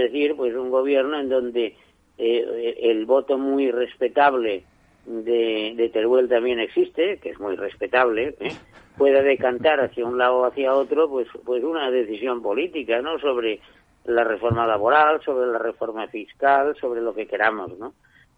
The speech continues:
Y, sobre todo, claro, es que hemos llegado aquí a una situación que Bruselas no ve bien, que son los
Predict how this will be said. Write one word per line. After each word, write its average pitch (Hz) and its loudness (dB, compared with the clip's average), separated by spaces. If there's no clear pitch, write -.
Y, 127 -2
sobre 113 0
todo, 143 2
claro, 151 -2
es - -10
que 113 -8
hemos 131 -6
llegado 143 2
aquí 127 -2
a 113 2
una 117 -4
situación 135 -2
que 107 0
Bruselas 131 2
no 180 2
ve 123 4
bien, 117 -2
que 117 -2
son 139 0
los 175 2